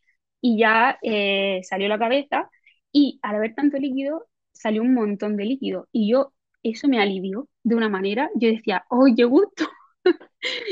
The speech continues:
Qué, qué agradable <laughs> la sensación de, de, del líquido este calentito después de haber estado tan tenso. Y, y, y entonces, bueno, ya salió la cabeza,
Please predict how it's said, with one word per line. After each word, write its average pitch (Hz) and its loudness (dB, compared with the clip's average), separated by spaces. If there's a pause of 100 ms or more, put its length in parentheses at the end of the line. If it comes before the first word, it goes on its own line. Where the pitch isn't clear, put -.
(180)
Qué, - 0
qué 294 2
agradable 302 2
<laughs> - -4
la 330 0
sensación 285 -6 (400)
de, 269 -4
de, 240 -6
del 226 -2
líquido 262 2
este 294 -2
calentito 269 0
después 233 0
de 262 2
haber 262 0
estado 254 -6
tan 262 -2
tenso. 285 0 (640)
Y, 277 4
y, 254 0
y 254 0
entonces, 233 0
bueno, 220 2
ya 214 2
salió 240 2
la 240 4
cabeza, 302 2